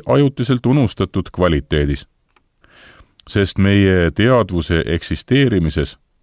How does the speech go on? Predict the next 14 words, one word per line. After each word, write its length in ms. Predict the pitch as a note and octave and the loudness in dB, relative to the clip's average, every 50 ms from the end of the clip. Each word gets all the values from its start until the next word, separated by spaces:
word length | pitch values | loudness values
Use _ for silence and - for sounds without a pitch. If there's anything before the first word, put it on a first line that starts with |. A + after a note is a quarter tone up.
| _ _ | _ _
sellist 440 | - - G#2+ G#2+ G#2+ G2+ F2+ - - | -8 -4 -2 0 0 0 -2 -4 -4
kulminatsiooni 880 | - F#2 F2+ F2+ F2 E2+ E2 D#2+ D#2 - - F#2+ F#2 F2+ F2+ F#2 F2+ F2 | -2 0 0 2 2 2 2 0 -2 -2 -2 0 2 2 2 2 0 0
tõepoolest 680 | - F#2+ F#2+ F#2 F2+ F#2+ F#2+ F#2+ G2+ A2+ - - - A2+ | 0 0 0 0 0 0 0 0 0 0 -2 -2 -2 0
ei 80 | B2 C3 | 2 2
ole. 240 | A#2 F2 D2 B1+ - _ _ _ _ _ _ _ _ _ _ _ _ _ _ _ _ _ _ _ _ _ _ - - - - _ _ _ _ _ _ _ _ _ _ - | 2 0 0 -2 -6 _ _ _ _ _ _ _ _ _ _ _ _ _ _ _ _ _ _ _ _ _ _ -20 -20 -20 -20 _ _ _ _ _ _ _ _ _ _ -6
Väljendun 720 | - E2+ F2 F2 G2 A2+ C#3 D#3+ D#3 C#3+ C#3+ C#3+ E3 D#3+ D3+ | -2 -2 0 2 2 2 2 2 2 2 2 2 2 2 2
jämedalt, 640 | D3+ D#3 D3 C3 G#2+ F#2 E2+ E2+ D#2 C#2+ - - - _ _ _ _ _ _ _ _ _ _ _ - | 2 2 2 2 2 0 0 -2 -2 -4 -6 -14 -20 _ _ _ _ _ _ _ _ _ _ _ -2
aga 520 | F2+ F#2 F#2+ F#2+ E2+ F#2 E2+ E2 E2 D#2+ - _ - | 0 2 2 2 2 2 2 2 0 -2 -4 _ -2
ühel 360 | G#2+ A#2+ A2 A2 F#2+ D#2 C2 | 0 0 2 2 0 0 0
hetkel 460 | F2 B2 D3+ - - - - G#2+ G2 E2 | -2 -4 -4 -4 -6 -4 -2 -2 -2 -2
saab 400 | - - F#2+ G2 G2 F2+ E2+ F2+ | 0 0 2 2 2 2 2 0
meist 340 | F2+ F2+ E2 - - - - _ - | 0 0 0 -2 -4 -12 -18 _ -6
uue 360 | F#2 G#2 A#2 C3 A#2 F#2 D#2+ | -2 0 2 2 2 2 2
objekti 680 | D#2 D#2 D2+ D2+ F2+ G#2 B2+ C#3+ C#3 - - - G#2+ | 2 0 -2 0 0 0 0 0 -2 -6 -6 -4 -4